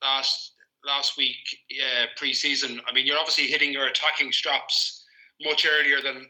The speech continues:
last year. Is that purely down to the repetition and the confidence you got from the end of the, the end of the campaign,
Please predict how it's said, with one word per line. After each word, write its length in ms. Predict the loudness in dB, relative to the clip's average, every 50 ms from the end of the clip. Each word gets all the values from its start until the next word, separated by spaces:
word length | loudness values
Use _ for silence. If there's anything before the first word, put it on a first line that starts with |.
| _ -10 -6
last 380 | -4 -2 0 2 2 2 2
year. 120 | 0 -2 0 -2
Is 140 | -2 0 2
that 140 | 0 0 0 -2 -14 -20 -20 _ _ -20 -20 -20 _ _ _ _ _ -4 0 0 0
purely 360 | 2 2 0 2 2 2 2
down 320 | 4 4 4 4 2 0
to 100 | -4 -8
the 80 | -8 -4
repetition 640 | -2 -2 -2 -2 -4 -4 -2 0 2 2 0 -2
and 100 | -4 -10
the 60 | -10 -8
confidence 440 | -6 -6 -6 -6 -8 -8 -6 -6
you 60 | -2 0
got 180 | 0 -2 -2
from 120 | -4 -8 -2
the 220 | -2 0 0 0
end 220 | 0 0 0 0 -4 -10
of 160 | -12 -4 2
the, 240 | 2 2 2 2 -2 -4 -14 -20 -20 -20 -20 _ _ _ _ _ _ -2 2
the 100 | 4 4
end 140 | 4 2
of 80 | 0 -4
the 80 | -4 -2
campaign, 720 | 0 0 0 0 0 -2 0 4 6 6 6 6 2 -2